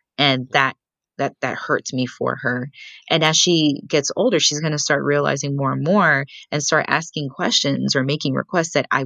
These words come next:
won't be able to grant her because of the injunction that's put in place. And, you know, th-, these are things that I know will make her happy, but things I just can't follow through with. So that's, that's another thing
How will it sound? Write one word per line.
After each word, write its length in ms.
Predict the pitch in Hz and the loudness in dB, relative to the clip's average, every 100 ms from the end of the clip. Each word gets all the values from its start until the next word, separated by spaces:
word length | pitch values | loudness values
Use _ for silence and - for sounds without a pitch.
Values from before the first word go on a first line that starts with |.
| 127 | -4
won't 300 | 131 123 - | -4 -4 0
be 300 | 139 - 127 | -2 0 -2
able 200 | 127 127 | -2 -2
to 140 | - | -4
grant 360 | 127 139 151 170 | -4 -2 -2 -2
her 100 | 147 | -4
because 800 | 127 135 - 135 127 139 - - - | -2 -4 -2 0 0 -2 -4 -4 -4
of 260 | - 131 131 - _ _ _ _ _ _ | 0 0 -2 -10 _ _ _ _ _ _
the 280 | 151 143 139 | 0 2 2
injunction 520 | 143 135 135 - 135 | 0 0 -2 -4 -2
that's 180 | 135 135 | -2 -2
put 160 | 139 135 | -4 -4
in 100 | 135 | -4
place. 460 | 165 220 147 - - - - - - | -2 -2 -2 -6 -6 -12 -12 -14 -2
And, 420 | - 160 151 139 - _ - | 2 2 2 -4 -8 _ -2
you 140 | 185 | 2
know, 140 | 165 165 | 4 2
th-, 260 | 143 - | -2 0
these 220 | 151 170 | 2 2
are 80 | 175 | 2
things 240 | 160 170 160 | 2 0 2
that 80 | |
I 120 | 151 151 | 2 2
know 340 | 147 156 160 | 2 2 2
will 140 | 147 151 | 0 0
make 180 | 147 143 | -2 0
her 80 | 139 | -2
happy, 400 | 143 175 147 143 | 0 0 0 -2
but 160 | 131 123 - | -2 -2 -2
things 240 | 147 143 | -2 0
I 100 | 139 | -2
just 360 | 139 139 - - _ _ | 0 -4 -6 -12 _ _
can't 420 | - 180 151 151 - - | -2 0 2 0 -6 -2
follow 260 | 139 135 | 0 0
through 400 | 135 - 156 143 - | -2 -2 0 0 -2
with. 260 | 127 - - | -2 -2 -4
So 400 | - 156 139 131 - - - _ | -4 0 2 0 -8 -16 -16 _
that's, 460 | 147 160 - - - _ _ - - - | 0 0 -4 -12 -14 _ _ -20 -12 -4
that's 160 | 165 | 0
another 320 | 180 170 160 160 | 2 4 2 2
thing 520 | - 147 139 139 | 2 2 2 0